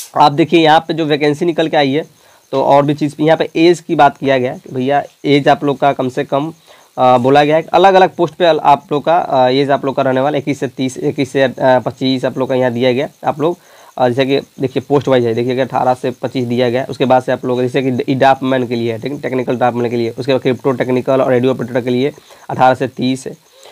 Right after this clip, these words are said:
तो ये normal मतलब यूआर के लिए है। otherwise अगर आप लोग जिस भी category से belong करते हैं, एससी, एसटी, for ओबीसी candidate हैं,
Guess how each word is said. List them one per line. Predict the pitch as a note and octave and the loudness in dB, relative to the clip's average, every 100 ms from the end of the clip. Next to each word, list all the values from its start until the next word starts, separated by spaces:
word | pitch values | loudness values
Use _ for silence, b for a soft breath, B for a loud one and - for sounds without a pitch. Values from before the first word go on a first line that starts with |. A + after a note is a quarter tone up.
| b - - | b -20 -4
तो | C#3 C#3 C#3 - | 2 4 2 0
ये | D3+ F#3+ | 2 4
normal | E3 D3 D3 F3+ | 4 4 4 0
मतलब | E3 C#3+ | 0 -2
यूआर | D3+ D#3+ E3 | 0 2 2
के | B2 | 2
लिए | A#2 A2+ A#2 | -4 -4 -8
है। | |
otherwise | A2+ _ _ - C#3 C#3+ | -12 _ _ -2 2 2
अगर | D3 | 4
आप | C#3+ C#3+ | 2 0
लोग | D3 C#3 | -2 0
जिस | C3+ | -2
भी | C#3+ | -2
category | C#3+ C#3+ C#3+ | 0 0 0
से | |
belong | C3 C3 C3+ | 0 0 0
करते | C3 B2 | -2 -2
हैं, | C3 | -2
एससी, | B2 C#3 | -2 0
एसटी, | B2+ A#2+ C3+ B2+ | -2 -2 -4 -4
for | - C3 B2+ | -2 -2 2
ओबीसी | B2+ B2+ C3 C3 C3 C3 | 2 2 0 -2 -2 -4
candidate | A3 C3 B2 C3 | -2 -2 -2 -4
हैं, | C3 | -4